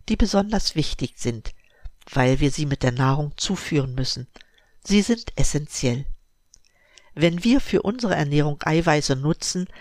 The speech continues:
dann werden diese bei der Verdauung in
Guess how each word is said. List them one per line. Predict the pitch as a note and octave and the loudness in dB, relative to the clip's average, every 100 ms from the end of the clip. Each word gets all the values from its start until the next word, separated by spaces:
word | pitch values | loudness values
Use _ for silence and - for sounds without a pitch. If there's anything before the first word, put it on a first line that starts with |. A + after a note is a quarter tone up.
| - - - | -10 -8 2
dann | C#3 C#3+ | 2 4
werden | D#3 F#3+ G#3 F3+ | 4 4 2 -4
diese | G3+ G#3 - F#3 F#3 - | -4 -4 0 0 0 0
bei | C3+ | 0
der | B2+ | 2
Verdauung | B2 B2+ - C#3 D3+ D3 - - | 0 -2 2 2 2 0 -6 -4
in | A3 | -4